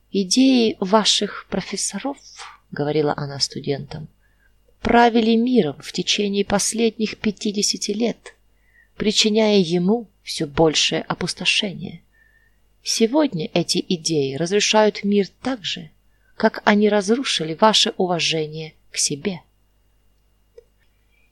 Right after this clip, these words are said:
Нередко Айн Рэнд выступала по телевидению. Правда, ставила при этом достаточно жесткие требования. Никакой редактуры, никаких соучастников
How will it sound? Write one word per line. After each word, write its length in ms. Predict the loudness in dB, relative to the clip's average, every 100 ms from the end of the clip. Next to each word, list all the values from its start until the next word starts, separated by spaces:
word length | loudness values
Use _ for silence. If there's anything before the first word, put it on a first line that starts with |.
| _ _
Нередко 540 | 2 4 2 0 -4 0
Айн 400 | 0 0 0 2
Рэнд 560 | 4 2 0 -6 -8 -6
выступала 500 | -2 0 0 0 -2
по 80 | -4
телевидению. 800 | -4 -4 -4 -6 -8 -8 -14 -18 _ _ _ -2
Правда, 640 | 0 0 0 2 2 0 -8 -20 _ _ -14
ставила 500 | -10 0 2 2 0
при 180 | 0 -2
этом 220 | -2 -4
достаточно 580 | -6 -4 -6 -6 -6 -6
жесткие 380 | -4 -4 -4 -2
требования. 640 | 0 0 0 -6 -6 -8 -14 _ _ _ _ _ 2
Никакой 560 | 4 6 4 4 4
редактуры, 720 | 4 2 0 -2 -6 -6 -6 -12 _ _ _ _ 0
никаких 640 | 2 4 2 0 0 0 -2
соучастников 1040 | -4 0 0 -2 -2 -2 -4 -10 -10 -10